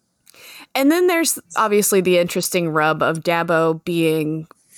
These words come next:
you know, it, it, when you are the kind of man that he is, and he's very upfront with his, with his faith and what he believes in, and, and, and that it's more, he's more than a football coach to these guys in terms of the way he wants to mold them into,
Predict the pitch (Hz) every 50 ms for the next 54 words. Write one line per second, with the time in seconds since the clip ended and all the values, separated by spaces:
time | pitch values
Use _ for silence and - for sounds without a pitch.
0 | - - 208 240 214 156 135 143 139 95 - 185 190 - - 147 123 - 208 220
1 | 208 208 208 214 214 196 - - _ - - - - _ _ - 196 214 247 254
2 | 240 - - 247 226 214 196 190 202 185 180 175 170 165 170 180 185 175 131 143
3 | 170 160 165 170 170 165 170 175 175 - - 180 175 170 170 170 170 - - 196
4 | 180 - - 175 170 - 190 170 170 - - - - - 190 190 170 - 175 156
5 | - - - 175 165 160 165 - 156 156 156 160 175 170 160 - 156 156 165 165
6 | 165 165 160 - 147 160 156 156 156 156 151 160 - - - - - - - -
7 | 190 180 165 - - 170 170 170 175 170 139 - 170 175 - - 175 170 170 170
8 | - - - 202 190 - - 185 180 180 180 180 180 170 165 165 - 185 180 -
9 | 170 160 160 - 175 160 156 - - - 156 156 156 156 - 170 160 156 151 123
10 | - 165 170 160 160 - 165 156 156 - 156 165 170 160 165 165 165 175 175 160
11 | 156 160 165 - - 170 170 165 160 160 160 170 160 156 156 156 160 - - 160
12 | 151 151